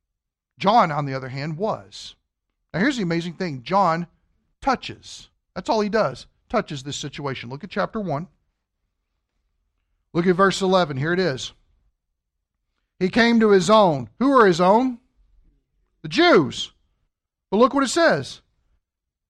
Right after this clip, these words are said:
"And those who were his own did not receive him." Did we just see that take place? Matthew uses chapters one through four and eight through twelve to unfold this truth,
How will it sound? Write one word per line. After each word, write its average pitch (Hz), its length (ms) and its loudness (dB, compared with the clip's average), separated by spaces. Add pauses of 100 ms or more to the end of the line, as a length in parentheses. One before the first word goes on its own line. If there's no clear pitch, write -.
(560)
"And 208 160 4
those 302 280 6
who 294 80 4
were 269 260 6
his 233 140 0
own 247 320 6
did 254 260 2
not 240 500 4 (960)
receive 285 640 2
him." 160 500 2 (760)
Did 277 160 4
we 277 120 4
just 285 240 0
see 302 160 2
that 277 200 2
take 254 220 0
place? 202 540 -2 (1120)
Matthew 262 600 2
uses 214 600 0
chapters 220 480 2
one 269 240 2
through 311 220 -2
four 190 560 0
and 170 240 -6
eight 240 260 -4
through 262 180 -2
twelve 175 540 2
to 175 180 -2
unfold 196 520 0
this 165 200 0
truth, 135 520 -6